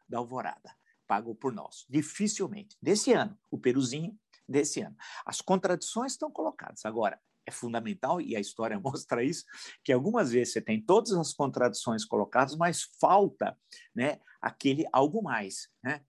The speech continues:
E aquele algo mais é a ação política. É, não basta simplesmente ter as contradições. Claro que elas são indispensáveis para um momento de ruptura política, mas a ação é a condição sine qua non para que o conjunto das contradições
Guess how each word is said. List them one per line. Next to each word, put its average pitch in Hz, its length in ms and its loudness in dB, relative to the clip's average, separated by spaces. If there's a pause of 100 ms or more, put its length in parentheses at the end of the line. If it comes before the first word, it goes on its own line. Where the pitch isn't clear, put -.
(300)
E 143 120 -2
aquele 131 280 -2
algo 139 220 -2
mais 135 280 -6
é 165 60 -6
a 170 40 -8
ação 143 260 -8
política. 139 640 -6 (180)
É, 98 320 -4
não 139 220 0
basta 131 460 2
simplesmente 123 640 -10
ter 117 80 -4
as 113 100 -8
contradições. 107 580 -6
Claro 160 320 2
que - 80 -10
elas 107 220 -6
são 123 200 -4 (280)
indispensáveis 143 1200 -4 (260)
para 139 120 -4
um 135 40 0
momento 127 380 -6
de 123 80 0
ruptura 123 540 -2
política, 104 520 -6 (300)
mas 139 480 0
a 151 120 6
ação 147 580 -4 (120)
é 151 100 -4
a 160 100 -6 (120)
condição 139 440 -12
sine 170 340 -8
qua 139 200 -2
non 156 160 -6
para 156 160 -8
que - 100 -4
o 127 60 0
conjunto 147 500 -6
das 156 180 -2
contradições 143 760 -6